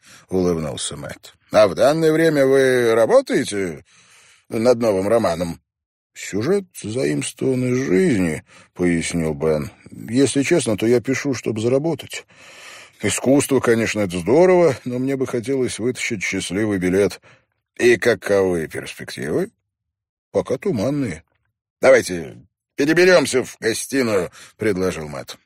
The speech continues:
«Хоть кресла там и продавленные, но всё удобнее, чем эти кухонные орудия пыток». «Наелись?» «Ещё спрашиваете». В гостиной Мэтт достал пачку альбомов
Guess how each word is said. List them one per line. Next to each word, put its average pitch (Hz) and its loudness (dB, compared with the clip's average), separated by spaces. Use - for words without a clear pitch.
«Хоть 147 -2
кресла 151 2
там 127 4
и 127 2
продавленные, 247 4
но 220 2
всё 269 2
удобнее, 220 2
чем 143 -2
эти 120 0
кухонные 123 -2
орудия 117 2
пыток». 87 -8
«Наелись?» 139 2
«Ещё 85 -6
спрашиваете». - -8
В 82 -6
гостиной 156 -2
Мэтт 104 -4
достал 92 -2
пачку 87 -2
альбомов 139 -4